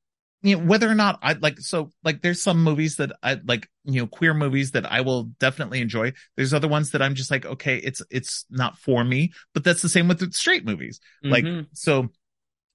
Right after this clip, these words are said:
Speaker 1: but I, I will take each movie with its own merits and, and enjoy them for whatever they are.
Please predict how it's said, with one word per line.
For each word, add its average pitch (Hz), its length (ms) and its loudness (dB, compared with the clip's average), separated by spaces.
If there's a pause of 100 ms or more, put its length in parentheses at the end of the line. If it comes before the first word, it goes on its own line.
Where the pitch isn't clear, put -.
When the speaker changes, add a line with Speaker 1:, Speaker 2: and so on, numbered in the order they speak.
Speaker 1:
but 131 280 0
I, 151 340 2 (140)
I 127 160 0
will 123 140 -2
take 139 260 -6
each 127 200 -8
movie 127 520 -2
with 123 240 -4
its 113 120 -8
own 101 220 -2
merits 123 460 0
and, 101 420 -2
and 104 220 -4
enjoy 107 420 -4
them 113 200 -4
for - 140 -12
whatever 104 280 -4
they 101 160 -4
are. 139 180 -6